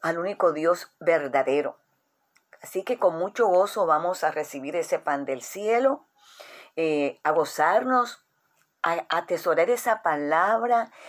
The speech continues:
en nuestros corazones. Quiero decirte que la palabra es el tesoro más hermoso, más grande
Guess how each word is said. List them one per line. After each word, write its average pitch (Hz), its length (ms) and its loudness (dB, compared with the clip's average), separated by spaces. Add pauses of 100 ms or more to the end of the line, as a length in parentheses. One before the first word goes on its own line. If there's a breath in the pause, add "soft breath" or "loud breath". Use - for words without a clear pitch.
(180 loud breath)
en 175 180 -2
nuestros 160 360 -6
corazones. 190 1120 0 (260 loud breath)
Quiero 208 220 2
decirte 208 760 -2
que 185 120 -4
la 156 180 -2
palabra 151 420 0
es 180 60 -6
el - 120 -8
tesoro 185 420 -4
más 196 280 -4
hermoso, 202 1040 0 (540 loud breath)
más 190 180 -8
grande 240 760 0